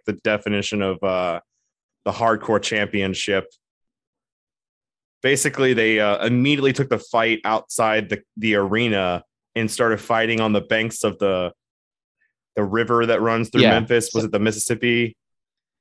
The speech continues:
Speaker 2: Yeah, they said the Mississippi River.
Speaker 1: Yeah, they, they were throwing each other in water and hitting each other with sticks, and it was, the camera work was awful.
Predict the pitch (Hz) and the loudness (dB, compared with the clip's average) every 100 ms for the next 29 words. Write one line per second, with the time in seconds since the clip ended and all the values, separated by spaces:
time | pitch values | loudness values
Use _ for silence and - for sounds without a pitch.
0 | _ - 135 127 127 139 127 113 107 - | _ 0 4 4 2 -2 -2 -4 -8 -10
1 | 101 98 92 92 85 87 113 _ _ _ | -8 -8 -4 -6 -6 -12 -14 _ _ _
2 | _ _ _ _ _ _ _ 76 92 107 | _ _ _ _ _ _ _ -8 -2 -2
3 | - - 92 131 127 135 139 143 135 139 | -4 -12 -4 -2 0 2 2 2 0 0
4 | 139 131 107 113 147 147 147 143 127 98 | 2 0 0 2 2 2 2 2 2 0
5 | 95 95 127 - 123 117 131 120 107 - | -4 -6 -6 -4 -4 0 0 0 -2 -4
6 | - - 151 - - - 107 95 90 - | -6 -4 -4 -4 -8 -4 -4 -4 -8 -12
7 | _ _ _ _ _ _ - 127 101 110 | _ _ _ _ _ _ -10 -4 -2 -2
8 | 95 - - _ _ _ _ _ _ 113 | -4 -10 -20 _ _ _ _ _ _ -8
9 | - - 196 226 156 107 107 101 104 90 | -8 -6 0 2 2 2 0 0 -2 -4
10 | - _ 101 117 143 - 82 60 | -8 _ 0 2 0 -4 -10 -10